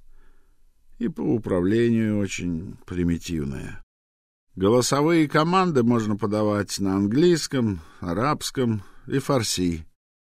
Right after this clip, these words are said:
Их отрабатывает не мозг, а чип. Есть даже пульт. В общем, простая, как пылесос». Сасаки так и думал. По обслуживанию, —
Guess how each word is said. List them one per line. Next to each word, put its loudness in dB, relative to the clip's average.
Их 4
отрабатывает 4
не 4
мозг, 2
а 0
чип. 0
Есть 0
даже -2
пульт. -6
В -4
общем, -4
простая, -6
как -12
пылесос». -8
Сасаки -8
так -8
и -4
думал. -6
По -2
обслуживанию, — 2